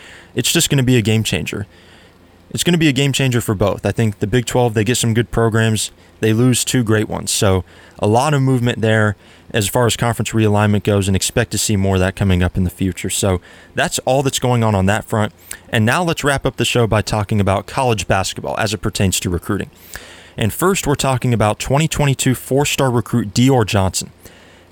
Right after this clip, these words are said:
as he has announced his commitment to the Pittsburgh Panthers. He said, quote, "I was looking for a coach to challenge me and hold me in high account. I still have some things to work on and another level to tap into in all phases of the game.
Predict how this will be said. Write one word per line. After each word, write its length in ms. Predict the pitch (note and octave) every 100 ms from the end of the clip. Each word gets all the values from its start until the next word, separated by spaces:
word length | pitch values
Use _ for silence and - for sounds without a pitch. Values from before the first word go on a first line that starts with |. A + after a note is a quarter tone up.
| -
as 160 | G#2+
he 100 | - D#3+
has 120 | C#3+
announced 340 | C#3 C3 -
his 140 | C#3+ -
commitment 460 | B2+ A#2 A2+ -
to 160 | - B2+
the 80 | A#2
Pittsburgh 580 | - A#2+ - A2+ F#2+
Panthers. 540 | - G#2 G2 - - - - - - - - - -
He 80 | A2+
said, 240 | - C#3+
quote, 340 | - B2+ A#2 G#2+ - - - _ -
"I 60 | A2+
was 160 | A2 G2+
looking 260 | D3 G3
for 220 | E3+ C#3+
a 40 | C3
coach 300 | - B2 -
to 100 | -
challenge 500 | - A#2+ D#3 D#3 B2
me 240 | C3+ C3 C3
and 180 | A2 F#2+
hold 240 | B2+ C3
me 220 | A#2+ A#2+
in 120 | A#2 G2+
high 200 | G2+ F#2
account. 400 | - - F2 - - - _ - - -
I 60 | -
still 240 | - C#3+
have 140 | D3 C3+
some 140 | B2+
things 260 | A2 A2+ -
to 80 | F#2+
work 260 | A#2 D3+
on 280 | C#3+ C3 B2+
and 260 | - A2 G#2
another 400 | G2+ A2+ D3 C#3
level 260 | B2+ A2+
to 80 | G2
tap 320 | - F#2+ F2+
into 380 | B2 A#2+ B2 A#2
in 160 | G#2+ G#2
all 240 | A#2 A#2
phases 400 | - A2+ G2 F#2
of 100 | F2+
the 80 | F2+
game. 300 | F#2 F#2